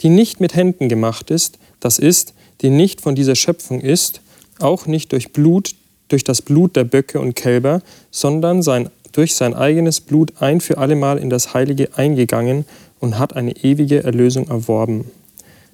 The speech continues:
Denn wenn das Blut von Stieren und Böcken und die Asche von der Kuh durch Besprengung die Verunreinigten heiligt zur Reinheit des Fleisches, wie viel mehr wird das Blut Christi, der sich selbst ohne allen Fehl durch den ewigen Gott,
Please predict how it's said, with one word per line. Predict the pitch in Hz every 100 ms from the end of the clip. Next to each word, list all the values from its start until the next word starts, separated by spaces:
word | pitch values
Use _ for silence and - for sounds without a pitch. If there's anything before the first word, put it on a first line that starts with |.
| -
Denn | 123
wenn | 120 127
das | 120
Blut | - 127 143 -
von | 120
Stieren | 113 - 143 151 139
und | 123 120
Böcken | 139 - 156 151
und | 131
die | - -
Asche | 135 - 147
von | 135 127
der | 123
Kuh | - - 170 180 - - _
durch | - 131
Besprengung | - 127 - 127 131 160 147
die | 131
Verunreinigten | 135 - 190 170 131 127 123 - 156 160 -
heiligt | 123 139 160 - - _
zur | - 135
Reinheit | 123 123 139 127 -
des | 120
Fleisches, | - 120 120 - 156 - - - - -
wie | 127 131
viel | 156 143
mehr | 120 117 147 147
wird | 131 131
das | 135 -
Blut | - 156 196 202
Christi, | - - 127 - 160 180 - - _
der | 123
sich | 120
selbst | - 139 175 - -
ohne | - 170 180 -
allen | 139 139 165
Fehl | 160 - 139 120 127 147 - _ _
durch | 131 123
den | 131
ewigen | - 147 165 147
Gott, | 131 143